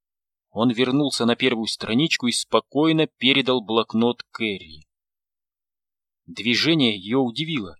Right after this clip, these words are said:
но она взяла блокнот и прочитала несколько строк, написанных Трэвисом. «Кивните, если настоящая Кэрри Холден все еще находится в доме.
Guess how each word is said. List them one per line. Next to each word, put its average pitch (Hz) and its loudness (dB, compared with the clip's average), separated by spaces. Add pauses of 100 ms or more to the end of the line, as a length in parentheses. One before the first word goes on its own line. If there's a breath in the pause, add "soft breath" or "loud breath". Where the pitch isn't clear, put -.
(300)
но 123 6
она 147 6
взяла 127 4
блокнот 107 0
и 127 -6
прочитала 147 -2
несколько 131 0
строк, - -4
написанных 127 -2
Трэвисом. 92 -6 (1900)
«Кивните, 127 0
если 123 2
настоящая 120 4
Кэрри 120 0
Холден 113 -2 (360)
все - 2
еще 147 4
находится 131 0
в 113 -6
доме. 110 -2